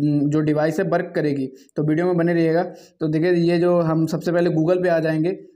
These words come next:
और यहाँ पर आरडी सर्विस सर्च कर देंगे। ये सिर्फ Morpho के लिए है अभी, तो इसके लिए आप अभी सिर्फ Morpho का देखेंगे, Myntra का आगे वीडियो आ जाएगा। तो यहाँ पर देखिए, सबसे ऊपर आपको दिखेगा आरडी सर्विस ऑनलाइन डॉट कॉम,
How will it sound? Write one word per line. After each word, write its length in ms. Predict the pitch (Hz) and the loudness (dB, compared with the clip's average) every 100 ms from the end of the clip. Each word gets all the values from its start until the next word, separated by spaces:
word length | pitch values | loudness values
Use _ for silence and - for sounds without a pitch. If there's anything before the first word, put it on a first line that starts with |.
| _ 156 | _ -4
और 100 | 160 | -2
यहाँ 120 | 160 | 0
पर 140 | 180 | -2
आरडी 300 | 151 156 165 | -2 0 0
सर्विस 540 | 180 165 156 180 - - | -2 -2 -4 -6 -6 -4
सर्च 220 | 165 160 | -4 -2
कर 160 | 160 | -4
देंगे। 240 | 143 143 143 | -2 0 0
ये 200 | 156 170 | 0 0
सिर्फ 260 | 160 185 | -2 -4
Morpho 420 | 175 170 156 180 180 | 0 0 0 0 0
के 80 | |
लिए 160 | 180 175 | 0 0
है 240 | 160 165 | 2 2
अभी, 140 | 175 214 - - - - | 0 -2 -6 -20 -20 -8
तो 180 | 147 151 | -2 0
इसके 200 | 151 170 | 0 0
लिए 140 | 165 | 2
आप 180 | 165 165 | 0 0
अभी 200 | 165 160 | -2 -2
सिर्फ 220 | 165 170 160 | -2 -4 -2
Morpho 540 | 165 165 151 151 170 | -2 -2 -2 -2 -2
का 80 | 170 | -2
देखेंगे, 360 | 160 156 160 170 | -2 -2 0 0
Myntra 360 | 170 151 170 | 2 0 0
का 80 | 165 | 0
आगे 240 | 160 156 160 | -2 0 0
वीडियो 240 | 156 160 | 0 0
आ 80 | 151 | 0
जाएगा। 280 | 147 151 175 | 0 0 -2
तो 480 | - - - - | -6 -20 -20 -6
यहाँ 120 | 151 156 | -4 -2
पर 120 | 180 | 0
देखिए, 280 | 170 165 175 | -2 0 0
सबसे 220 | 170 175 | 0 -2
ऊपर 200 | 170 175 | -2 0
आपको 240 | 170 170 | 0 -2
दिखेगा 300 | 165 160 170 | -4 -2 0
आरडी 200 | 170 160 | 0 0
सर्विस 280 | 165 165 170 | -2 -4 -2
ऑनलाइन 300 | 165 165 170 | -2 -2 -2
डॉट 220 | 156 147 | -2 -2
कॉम, 220 | 165 180 | -2 -4